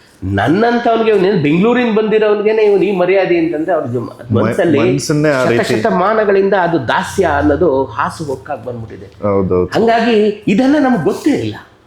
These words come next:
Speaker 2: ಹೌದು.
Speaker 1: ಇದೆಲ್ಲ ಗೊತ್ತೇ ಅಲ್ಲ ನಮ್ಗೆ.
Speaker 2: ಹೌದೌದು.
Speaker 1: ಮೈಸೂರು ಬೆಂಗಳೂರಲ್ಲಿ ಹುಟ್ಟಿದವ್ರಿಗೆ ನಮ್ಗೆ ಈ, ಈ ಜಮೀನ್ದಾರಿಕೆಯ ಬಿ-, ಬಿಸಿ ತಟ್ಲಿಲ್ಲ, ಪಾಳೆಗಾರಿಕೆಯ ಬಿಸಿ ತಟ್ಲಿಲ್ಲ, ಜಾತಿಯ ಬಿಸಿ ತಟ್ಲಿಲ್ಲ.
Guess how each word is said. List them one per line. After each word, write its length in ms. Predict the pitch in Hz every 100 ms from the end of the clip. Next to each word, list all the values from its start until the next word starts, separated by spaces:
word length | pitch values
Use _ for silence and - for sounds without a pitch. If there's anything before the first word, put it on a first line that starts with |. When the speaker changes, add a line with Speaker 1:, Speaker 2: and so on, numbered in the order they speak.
| _ _ _ 117
Speaker 2:
ಹೌದು. 260 | 107 98 90
Speaker 1:
ಇದೆಲ್ಲ 380 | 117 131 208 208
ಗೊತ್ತೇ 240 | 165 254
ಅಲ್ಲ 160 | 247 220
ನಮ್ಗೆ. 220 | 165 123
Speaker 2:
ಹೌದೌದು. 400 | 110 98 95 -
Speaker 1:
ಮೈಸೂರು 320 | 123 175 240 214
ಬೆಂಗಳೂರಲ್ಲಿ 480 | 226 226 226 226
ಹುಟ್ಟಿದವ್ರಿಗೆ 440 | 196 185 202 220 214
ನಮ್ಗೆ 260 | 196 202
ಈ, 320 | 214 180 185 170
ಈ 300 | 156 165 123
ಜಮೀನ್ದಾರಿಕೆಯ 760 | 156 202 196 196 196 196 196
ಬಿ-, 220 | 165 143
ಬಿಸಿ 300 | 151 143 156
ತಟ್ಲಿಲ್ಲ, 500 | 185 160 151 156 151
ಪಾಳೆಗಾರಿಕೆಯ 720 | 151 151 160 180 175 175 175
ಬಿಸಿ 260 | 170 147 180
ತಟ್ಲಿಲ್ಲ, 420 | 180 - 143 139 135 - - - 104 98
ಜಾತಿಯ 520 | 147 208 226 220 208
ಬಿಸಿ 260 | 170 -
ತಟ್ಲಿಲ್ಲ. 480 | - 135 - 123 92